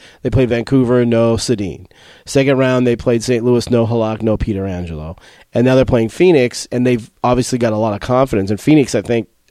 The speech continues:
I read something today where even the players were, were satisfied by getting this far. "Hey, we got this far. Nobody thought we'd get this far." And now they're kind of, "Well, we're happy that we got this far." And the Kings clearly want to go further.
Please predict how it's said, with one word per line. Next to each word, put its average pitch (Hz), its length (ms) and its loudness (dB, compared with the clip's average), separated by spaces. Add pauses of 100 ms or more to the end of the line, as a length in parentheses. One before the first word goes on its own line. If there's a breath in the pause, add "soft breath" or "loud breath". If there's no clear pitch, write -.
(180)
I - 40 -6
read 131 240 0
something 139 340 -2
today 107 400 0
where 104 400 0 (520 loud breath)
even 160 220 4
the 143 80 4
players 135 360 4
were, 110 160 -4
were 113 300 -2 (160)
satisfied 131 640 2
by 113 100 0
getting 110 240 -4
this 98 140 -6
far. 76 260 -6
"Hey, 101 140 -4
we 113 100 -4
got 120 240 -6
this 110 160 -6
far. 107 360 -2
Nobody 107 220 -4
thought 104 180 -2
we'd 107 120 -4
get 98 140 -8
this 104 120 -10
far." 98 520 -4 (680 soft breath)
And 98 540 -4
now 107 340 -2
they're 104 200 0
kind 110 260 -4
of, 98 220 -10
"Well, 202 280 4
we're 180 120 2
happy 175 300 -2
that 160 120 -2
we 151 100 0
got 143 160 2
this - 140 -2
far." 95 200 -2
And 92 80 -4
the 101 40 -6
Kings 123 260 -2
clearly 107 480 0 (500)
want 107 180 -4
to 104 60 -6
go 98 200 -6
further. 165 340 -4